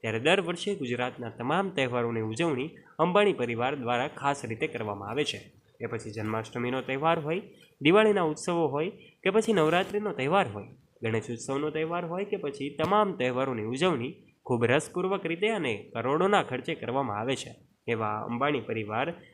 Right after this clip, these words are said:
દાનના મામલામાં પણ પીછેહટ કરતો નથી. જ્યારે મુકેશ અંબાણીના દીકરા અનંત અંબાણી જે છે, એ ગણપતિના ઉત્સવમાં પણ કરોડો રૂપિયાનું દાન કરતા હોય છે. ત્યારે દોસ્તો, અંબાણી પરિવારની અપડેટેડ માહિતી તમારા સુધી પહોંચાડવાનો અમે પ્રયત્ન કર્યો છે.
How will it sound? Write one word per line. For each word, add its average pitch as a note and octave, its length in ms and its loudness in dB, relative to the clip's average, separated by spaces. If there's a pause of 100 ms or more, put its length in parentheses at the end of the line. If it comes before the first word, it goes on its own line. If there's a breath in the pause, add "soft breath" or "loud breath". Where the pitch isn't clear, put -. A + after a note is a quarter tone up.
(120)
દાનના B2 320 4
મામલામાં B2 460 0
પણ G3+ 120 -2
પીછેહટ F3+ 500 -4
કરતો D#3 260 -4
નથી. D3 280 -8 (360)
જ્યારે A2 280 0 (380)
મુકેશ A#2 360 0
અંબાણીના C3 720 -2
દીકરા C3+ 400 -2
અનંત D3+ 300 -2
અંબાણી A#2 420 -4
જે G#2 160 -4
છે, C3 140 -10
એ D3+ 140 -4
ગણપતિના A2 500 -6
ઉત્સવમાં A2+ 560 2
પણ C#3+ 180 -4
કરોડો A2+ 360 0
રૂપિયાનું A#2+ 420 -4
દાન A2 180 -2
કરતા G#2+ 380 -8
હોય C3+ 140 0
છે. - 160 -6 (280)
ત્યારે G#2+ 220 -10
દોસ્તો, C3 320 -4 (440)
અંબાણી A2+ 280 -2
પરિવારની D3+ 540 0
અપડેટેડ C#3 460 0
માહિતી C3+ 360 -4
તમારા A#2 280 -2
સુધી A#2 220 -4
પહોંચાડવાનો E3 540 0
અમે B2 160 0
પ્રયત્ન A2 400 -6
કર્યો F3 300 -2
છે. - 160 -12